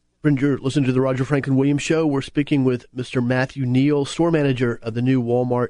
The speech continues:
Neighborhood Market in Apopka. Yeah, that's one thing as an observation. I've actually heard, um,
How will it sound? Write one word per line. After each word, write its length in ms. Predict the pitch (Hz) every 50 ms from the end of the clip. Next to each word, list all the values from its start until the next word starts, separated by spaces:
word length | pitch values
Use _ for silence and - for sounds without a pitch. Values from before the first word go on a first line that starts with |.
| - - -
Neighborhood 420 | 113 120 127 123 131 117 123 117
Market 460 | 113 110 113 113 123 - 135 113 - - - - _ _ _ _ _ _ _ _ _ -
in 100 | 127 120
Apopka. 600 | 110 - - - 120 127 123 - - 117 101 - - - _ _ _ _ -
Yeah, 120 | 147 143
that's 120 | 147 143 -
one 140 | 165 165
thing 180 | 151 175 165 151
as 200 | 143 135 123 -
an 60 | 151
observation. 540 | 135 139 139 - 147 131 139 147 143 165 151
I've 80 | 151 147
actually 200 | - - 156 143
heard, 360 | 117 151 147 147 143 127 143
um, 280 | 139 131 127 123 120